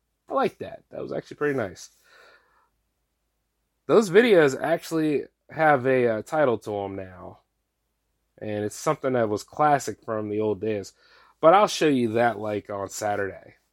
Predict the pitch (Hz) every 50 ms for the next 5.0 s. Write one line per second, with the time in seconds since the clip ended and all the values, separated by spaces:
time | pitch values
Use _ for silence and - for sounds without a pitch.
0 | _ _ _ _ _ _ _ _ - 101 104 110 113 117 110 107 113 110 104 101
1 | 104 104 104 104 98 92 95 101 104 107 - - - - - - - - - -
2 | - - - _ _ _ _ _ _ _ _ _ _ _ _ _ _ _ _ _
3 | _ _ _ _ _ _ _ _ _ _ _ _ _ _ _ _ _ _ _ -
4 | - 170 175 170 160 - 170 160 143 120 127 143 135 104 - 104 107 104 107 107